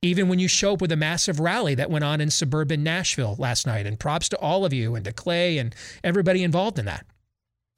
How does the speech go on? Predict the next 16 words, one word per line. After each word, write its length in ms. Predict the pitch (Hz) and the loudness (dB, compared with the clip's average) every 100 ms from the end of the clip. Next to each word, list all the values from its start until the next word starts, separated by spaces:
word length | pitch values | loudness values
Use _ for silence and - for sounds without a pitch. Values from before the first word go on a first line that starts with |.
| - - - _ _ | -14 -14 -20 _ _
Understand, 600 | 151 170 190 - 254 247 139 | -2 0 2 0 0 2 0
though, 220 | 85 - - _ _ _ _ _ _ _ _ _ _ _ _ _ _ _ _ _ _ _ _ _ _ _ _ _ _ - | -2 -10 -20 _ _ _ _ _ _ _ _ _ _ _ _ _ _ _ _ _ _ _ _ _ _ _ _ _ _ -4
they 200 | 147 185 | 0 2
still 380 | - - 220 202 | 2 2 0 2
don't 240 | 185 190 | 2 2
believe 320 | 160 165 165 | 2 2 2
you 160 | 135 151 | 0 0
mean 240 | 135 135 | 0 0
this. 320 | 87 80 - - _ _ _ _ _ _ _ _ _ _ _ _ _ _ _ _ _ _ _ _ _ _ _ _ _ _ _ _ _ _ _ _ _ _ _ _ _ | -2 -4 -4 -6 _ _ _ _ _ _ _ _ _ _ _ _ _ _ _ _ _ _ _ _ _ _ _ _ _ _ _ _ _ _ _ _ _ _ _ _ _
So 340 | - 170 156 170 | 0 2 2 2
you 100 | 160 | 0
better 220 | 156 160 | 2 2
have 260 | 165 165 135 | 2 0 -2
twenty, 320 | - 156 160 | -4 0 0
thirty, 360 | 156 160 156 156 | 0 0 0 -2
forty, 440 | - 151 156 156 | -2 -2 0 -2